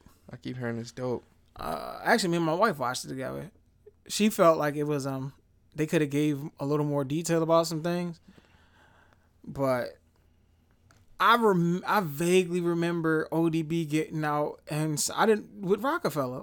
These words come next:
Speaker 2: Like,
Speaker 1: Yeah.
Speaker 2: that was trippy seeing it. And for them to have the, uh, the foresight to record, they recorded mad stuff. Now, granted, it's, like, at an old V H S quality, but for them to have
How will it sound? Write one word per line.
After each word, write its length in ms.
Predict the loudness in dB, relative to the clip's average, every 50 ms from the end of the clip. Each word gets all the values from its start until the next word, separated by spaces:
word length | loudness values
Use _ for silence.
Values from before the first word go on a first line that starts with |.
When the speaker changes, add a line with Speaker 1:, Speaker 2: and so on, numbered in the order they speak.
| -10 -4
Speaker 2:
Like, 160 | 0 2 4
Speaker 1:
Yeah. 200 | 6 6 6 4
Speaker 2:
that 320 | 4 4 4 6 6 4
was 180 | 4 0 0 -2
trippy 560 | -4 -4 0 4 4 4 4 2 -2 -4 -2
seeing 460 | -2 0 2 4 4 4 4 4 2 0
it. 140 | -2 -6 -10 _ _ _ _ _ _ _ _ -20 -20 -20 _ -10 _ 2
And 220 | 4 4 4 2 -2 _ _ _
for 160 | 0 4 4
them 180 | 4 4 4
to 80 | 2 2
have 280 | 2 4 2 2 2 2
the, 160 | 2 2 2
uh, 420 | 2 2 0 0 0 -2 -4 -6 -8 -12 -18 -20 _ _ _ _ _ -16 -16 -16 _ _ _ _ _ _ _ _ _ _ _ _ _ _ _ _ _ _ -4
the 120 | -2 -2
foresight 560 | 0 4 4 6 6 6 4 2 0 0 -2
to 100 | -4 -6
record, 760 | -6 -6 -10 -10 -2 2 4 6 6 6 4 2 0 -4 -10 -16 _ _ _ _ _ _ _ _ _ _ _ _ _ _ _ _ _ _ _ _ _ _ _ _ _ _ -2
they 160 | 6 6 6 6
recorded 520 | 6 2 2 2 2 2 2 0 -6 -10 -18 _ _ -20 -20 -16
mad 600 | -10 -6 -4 -2 0 0 2 2 2 2 2 2 0
stuff. 280 | 0 2 0 0 0
Now, 80 | -2 -4
granted, 280 | 0 2 2 4 4 2
it's, 100 | 2 2
like, 160 | 0 0 -2 -2
at 80 | -2
an 60 | -2
old 380 | 0 2 2 4 4 4 2 0
V 160 | 0 0 0
H 180 | 0 0 -2 -2
S 140 | -4 -4 -4
quality, 460 | 0 2 4 4 4 2 0 -2 -4
but 160 | -6 -8 -6
for 100 | -2 -2
them 140 | 0 0 0
to 80 | 0 -2
have 420 | -2 0 2 2 2 2 0 -2